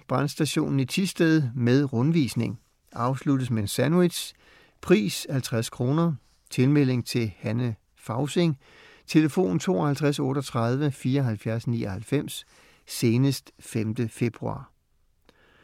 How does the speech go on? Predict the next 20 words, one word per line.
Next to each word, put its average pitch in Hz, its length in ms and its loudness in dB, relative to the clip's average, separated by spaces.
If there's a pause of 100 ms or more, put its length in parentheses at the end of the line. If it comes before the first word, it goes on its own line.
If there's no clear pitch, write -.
(540)
Torsdag, 196 600 4 (500)
syvende 175 360 2
marts 139 320 4
klokken 143 240 0
seksten 139 380 2
tredive. 135 480 2
Generalforsamling 131 920 -2
med 120 80 0
spisning. 175 600 2 (120)
Sted: 151 340 4
Sparekassen 139 720 -2
Thy 170 480 -4
Arena 113 400 -4
Mors, 123 520 -4 (460)
H - 40 0 (160)
C 143 300 0
Ørstedsvej 135 680 -2
femten, 147 600 -2
Nykøbing 113 520 -4
Mors. 104 480 -8